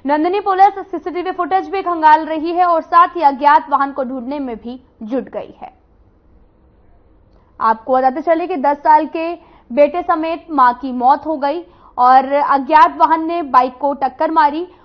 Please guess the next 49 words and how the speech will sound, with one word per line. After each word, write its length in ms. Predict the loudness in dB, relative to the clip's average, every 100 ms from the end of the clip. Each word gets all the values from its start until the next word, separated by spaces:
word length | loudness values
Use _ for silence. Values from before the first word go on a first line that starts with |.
| _
और 200 | 4 4
दस 240 | 4 0 0
साल 280 | 4 4 2
के 120 | -4
बेटे 300 | -4 -4 -4
समेत 400 | -4 -4 -6 -2
मां 180 | -2 -2
की 140 | -4
मौत 400 | -2 2 2 0
का 120 | -2 -2
ये 140 | -4
पूरा 360 | -8 -6 -2 0
मामला 320 | -2 -2 -4
सामने 360 | -4 -4 -6
आया। 140 | -6 -6
पति 380 | -6 -8 -8 -8
जो 160 | -4
है 120 | -4
वो 100 | -4
गंभीर 360 | -4 -4 -4 -4
रूप 160 | -4 -6
से 180 | -8
घायल 300 | -4 -2 0
हो 100 | -2
गया 200 | -4 -4
है। 180 | -4 -6 -14 _ _ 0
फिलहाल 340 | 6 6 6
इस 100 | 0 -10 -6
पूरे 320 | -2 0 0
मामले 420 | 2 0 -2 -6
की 400 | -8 -10 -10 -14 -12
जांच 420 | -2 2 2 -2 -8
भी 80 |
पुलिस 360 | -4 -2 -2 -4 -10 _ _
कर 160 | -2 0
रही 340 | -2 -14 -18
है। 160 | -20 -20 _ _ _ _ _ _ _ _ _ _ _ _ _ _ _ _ _ _ _ _ _ _ _ _ _ _ _ _ -10
आपको 280 | -8 -6 -4
बताते 280 | -2 -2 -4
चले 260 | -6 -4 -4
कि 100 | -4
पति 520 | -4 -4 -6 -6 -6
गंभीर 400 | -6 -4 -4 -4
रूप 160 | -6 -6
से 160 | -8
घायल 300 | -2 0 0
हो 120 | -2
गया 200 | -4 -4
है 180 | -4 -6